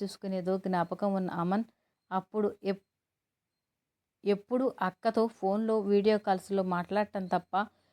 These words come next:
ఊహ బాగా తెలిసాక కలిసి ఉండటమే తెలియదు. నాలుగేళ్ల చిన్నారి కృతితో సహా అక్క తమకి దగ్గరలోనే ఉంటుందనే వార్తకి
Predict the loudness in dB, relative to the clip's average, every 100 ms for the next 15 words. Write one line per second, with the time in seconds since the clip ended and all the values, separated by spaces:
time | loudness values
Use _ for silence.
0 | _ 2 4 6 8 6 6 4 4 2
1 | 2 2 2 0 0 0 0 0 0 -2
2 | 0 -2 -2 -2 0 -2 -6 _ _ _
3 | 0 4 4 4 2 2 0 0 -2 -2
4 | -2 -2 -6 -6 -4 -2 -2 -2 0 0
5 | 0 -8 -6 -4 -2 -2 -4 -2 0 2
6 | 2 2 2 0 0 0 0 0 0 0
7 | 2 0 -2 -10 -6 -8